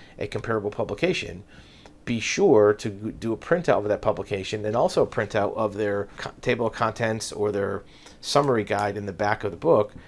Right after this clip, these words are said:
that explains why that publication is comparable, how many source records of evaluation they use to compile their source. And again, if you wanna make sure that it's processed immediately, use N A D A, end of story. And you may find that some of the other publications,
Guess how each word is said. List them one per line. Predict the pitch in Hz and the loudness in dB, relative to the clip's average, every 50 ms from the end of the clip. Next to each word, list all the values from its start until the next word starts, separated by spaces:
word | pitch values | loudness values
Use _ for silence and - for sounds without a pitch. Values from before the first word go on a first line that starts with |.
| - - - - - - - | -20 -20 -20 -20 -20 -4 -2
that | 107 101 | -2 0
explains | 104 - - - - 117 113 110 98 98 | 0 -4 -4 -2 0 0 0 0 -2 -4
why | 101 98 92 110 113 117 120 | -6 0 2 4 4 4 4
that | 107 113 107 104 - | 4 2 2 0 0
publication | - 113 101 104 - 113 113 110 - - 101 | 0 -2 -2 -2 -2 -2 -2 -2 -2 -2 -2
is | 101 95 - | -2 -4 -4
comparable, | - 101 - - 110 101 98 85 92 87 - - - - | -6 -10 -4 0 2 2 2 2 0 -6 -6 -10 -8 -2
how | 95 107 | -2 -2
many | 107 110 113 110 104 | 0 0 -2 -2 -4
source | 98 - - - 110 110 110 - - - - - - - - - - | -4 -6 -4 -2 0 0 0 0 -2 -8 -10 -12 -16 -20 -20 -8 -2
records | 104 113 110 - - 101 98 95 - - | 0 0 0 2 0 -4 -4 -4 -6 -8
of | - - 104 101 95 98 92 - - - - - - - _ _ - 69 | -6 -4 -4 -4 -4 -6 -8 -12 -18 -20 -20 -20 -20 -20 _ _ -16 -16
evaluation | - 95 107 101 101 101 95 95 104 104 104 - 104 90 | -8 -4 -2 0 0 0 0 0 0 0 0 0 -4 -4
they | 95 98 | -4 -6
use | 95 95 101 101 101 98 95 - | -6 -6 -6 -6 -6 -6 -8 -8
to | - - - | -10 -10 -8
compile | - 101 - - - 98 92 92 90 90 87 | -8 -10 -10 -4 -4 -2 0 0 -2 -2 -4
their | - 87 90 90 | -6 -8 -10 -10
source. | - - 107 107 92 82 - - - - - - | -8 -6 -4 -4 -4 -6 -8 -10 -14 -14 -12 -8
And | 113 110 107 | -6 -4 -4
again, | 110 113 123 104 92 82 - - - - - - - - - - | 0 0 0 0 0 -4 -10 -16 -20 -20 -20 -20 -20 -20 -14 -12
if | - 110 107 | -10 -8 -6
you | 110 107 | -6 -4
wanna | 101 113 117 117 | -2 -2 0 0
make | 110 110 110 110 | 0 0 -2 -2
sure | - - - 143 139 131 | -2 -2 4 6 6 6
that | 120 117 | 6 4
it's | 107 107 - | 2 0 -2
processed | - - 120 117 - 123 107 - 110 | 2 2 4 4 2 -2 -4 -4 -2
immediately, | 107 113 123 123 131 131 127 139 139 | -2 0 0 2 2 4 6 4 4
use | 135 123 90 98 107 104 101 | 4 0 -4 -4 -4 0 0
N | 104 101 101 | 0 0 0
A | 95 | -2
D | 92 - 101 98 98 | -4 -4 -4 -2 0
A, | 98 101 98 - | 2 2 0 0
end | 90 95 90 | -4 -6 -8
of | 92 87 - | -8 -10 -8
story. | - 107 101 95 87 90 | -6 -4 -4 -4 -4 -4
And | 101 113 | -4 -4
you | 131 | -2
may | 135 131 117 | 0 0 0
find | 110 - 117 110 107 98 | 0 0 0 0 2 0
that | 98 95 | -2 -2
some | - 120 107 | -4 -6 -4
of | 98 95 | 0 0
the | 104 104 | 0 0
other | 104 101 | 0 -2
publications, | - 104 92 90 95 - 104 95 92 - 95 92 92 - - | -2 -2 -4 -4 -4 -6 -6 -6 -4 -6 -8 -10 -10 -12 -14